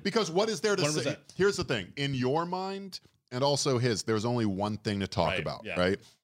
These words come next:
Speaker 1: And even that is, is sort of, uh, what's the word you used before? A-, airsats? Airstats?
Speaker 2: Airsats.
Speaker 1: Airsats.
Speaker 2: It's airsats.
Speaker 1: Okay.
Speaker 2: My
Speaker 1: I
Speaker 2: girlfriend makes fun of me for using that word.
Speaker 1: Why? That's
Speaker 2: She thinks
Speaker 1: great.
Speaker 2: I use it too much,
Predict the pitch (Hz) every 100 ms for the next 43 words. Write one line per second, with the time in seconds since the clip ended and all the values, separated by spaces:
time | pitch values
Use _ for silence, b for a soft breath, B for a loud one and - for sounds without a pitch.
0 | _ 117 135 143 143 123 123 120 - _
1 | 95 90 87 95 85 101 92 87 82 -
2 | - - 82 80 80 78 76 - - -
3 | 104 101 98 101 - 98 98 87 - 85
4 | - 87 92 - 113 113 - 80 87 -
5 | 104 104 135 131 143 113 - - - -
6 | 110 110 - 135 127 - 127 - - 131
7 | - 151 120 - - - 85 85 71 76
8 | 95 107 127 117 110 - 107 98 87 -
9 | 98 90 92 87 87 82 _ _ 87 120
10 | 247 110 123 - 101 - 98 110 98 95
11 | 82 92 90 - -